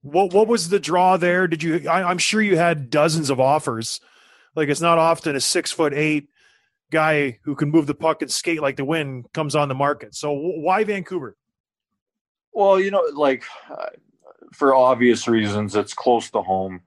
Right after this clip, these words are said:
Speaker 1: Yeah.
Speaker 2: Um, you know, it's, uh, we have a lot of family, you know, it's Western Canada. We have a lot of family, uh, around, and my wife is so close to home. It, it's really good for her and our son. Um,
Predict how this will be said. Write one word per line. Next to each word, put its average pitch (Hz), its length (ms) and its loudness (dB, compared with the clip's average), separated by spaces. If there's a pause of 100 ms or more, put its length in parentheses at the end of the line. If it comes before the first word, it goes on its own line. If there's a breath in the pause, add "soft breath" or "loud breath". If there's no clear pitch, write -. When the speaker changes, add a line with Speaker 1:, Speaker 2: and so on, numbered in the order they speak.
Speaker 1:
Yeah. 127 200 -2
Speaker 2:
Um, 92 320 -6 (380)
you 113 120 -8
know, 101 180 -4
it's, - 360 -14 (520 soft breath)
uh, 90 480 -4 (200)
we 123 180 -2
have 117 120 0
a 120 40 2
lot 120 420 2
of 113 100 -14
family, 113 640 -12 (120)
you 110 120 -10
know, 104 100 -4
it's 98 140 -12
Western 113 360 -4
Canada. 104 300 -6
We 104 100 -8
have 101 80 -10
a 104 40 -6
lot 107 240 -2
of 101 80 -10
family, 101 760 -10
uh, 101 200 -6
around, 101 640 -4
and 101 100 -18
my 104 100 -2
wife 113 480 -2
is 110 120 -6
so 113 220 -4
close 113 380 -4
to 107 100 -6
home. 107 360 -8
It, 104 200 -8
it's - 340 -14
really 117 240 2
good 107 200 0
for 104 160 -2
her 110 240 2
and 104 100 -6
our 98 120 -2
son. 113 500 0 (580 soft breath)
Um, 98 680 -6